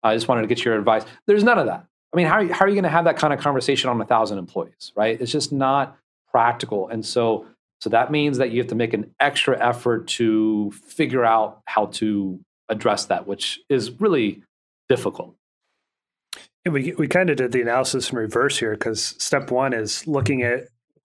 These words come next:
Speaker 2: exactly what we've just been talking about and making sure there's nothing discriminatory. And then step two is actually the, you know, the, the procedural aspect of the war notice, if it's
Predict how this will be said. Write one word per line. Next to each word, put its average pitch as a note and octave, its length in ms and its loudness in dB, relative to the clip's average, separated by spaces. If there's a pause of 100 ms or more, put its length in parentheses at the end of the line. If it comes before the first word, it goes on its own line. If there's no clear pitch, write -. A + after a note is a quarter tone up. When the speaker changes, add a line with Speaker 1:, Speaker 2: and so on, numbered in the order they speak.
(120)
Speaker 2:
exactly B2 420 0
what B2+ 100 0
we've A2+ 80 -6
just A#2 200 -2
been G#2+ 140 -2
talking A#2+ 380 0
about G#2+ 320 0
and G#2 220 -6 (100)
making A#2+ 260 -4
sure B2 180 -2
there's A#2 240 -4
nothing A#2 560 -2
discriminatory. A2 1000 -2 (640)
And A#2 100 -4
then A2+ 80 -4
step B2+ 320 -2
two D#3 240 2
is A#2 120 -2
actually A#2 480 0
the, G#2 460 -2 (380)
you - 40 -18
know, G2+ 140 -10
the, G2+ 440 -2 (220)
the G#2 300 -2 (540)
procedural B2 560 0
aspect A2+ 480 0
of G#2+ 440 -4 (180)
the A#2+ 80 2
war A#2+ 220 2
notice, A2 340 0
if A2 140 -2
it's - 380 -2